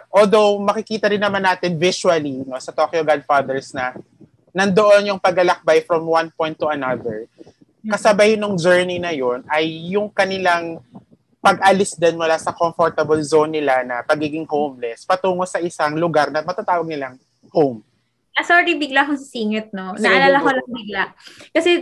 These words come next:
Speaker 2: nabanggit mo yung adventure. Kasi nga, di ba, bilang isang Christmas film, ano ba yung nare-reflect niya? Nare-reflect niya yung ano, yung, yung, cr-, yung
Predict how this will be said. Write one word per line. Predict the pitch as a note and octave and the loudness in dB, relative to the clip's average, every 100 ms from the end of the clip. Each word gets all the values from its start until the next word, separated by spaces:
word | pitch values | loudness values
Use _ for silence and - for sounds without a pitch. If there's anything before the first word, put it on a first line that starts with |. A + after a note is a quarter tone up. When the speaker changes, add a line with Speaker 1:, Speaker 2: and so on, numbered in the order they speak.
| A3+ | -2
Speaker 2:
nabanggit | C#4+ C4+ D4 D4 | -2 0 0 -2
mo | D4 | -2
yung | D4 D4 | -2 0
adventure. | C4 A#3 A3+ A3+ G#3+ - F#3 F#3 | -2 -2 -2 -2 -4 -6 -8 -6
Kasi | A3+ E4 | -4 -2
nga, | G#4 A4 | 2 4
di | G4+ | 4
ba, | D4+ C4+ C4 B3+ - _ | 6 6 6 4 0 _
bilang | B3 C#4 D#4 D#4+ D#4+ C#4+ | -6 -2 0 -2 -4 -6
isang | D4 D4 C#4+ | -2 -2 0
Christmas | B3+ B3+ B3 A#3+ A#3+ | -2 -2 -2 -4 -4
film, | - F#3+ F3+ F3+ F#3 - - - - | -4 -2 -2 -4 -10 -14 -20 -20 -14
ano | - D4 D#4+ | -2 -2 2
ba | E4 | 0
yung | E4 | 2
nare-reflect | D4 B3+ A#3 A#3 G#3 G3 | 2 2 2 0 -4 -4
niya? | G3+ | -4
Nare-reflect | A#3+ C#4+ D4 D4+ D4 C4+ C4 | 0 2 4 2 -2 -4 -2
niya | C4 C4 | 0 2
yung | C4 B3 | 0 -2
ano, | A3+ G#3+ F#3 F#3 | -4 -4 -6 -8
yung, | A3+ C#4 D4 C4 G#3+ | -4 -2 -2 -6 -8
yung, | B3+ D#4+ E4 | -6 -6 -2
cr-, | E4 - | -2 -2
yung | C#4+ F4+ F4+ F4 | -2 -4 -6 -10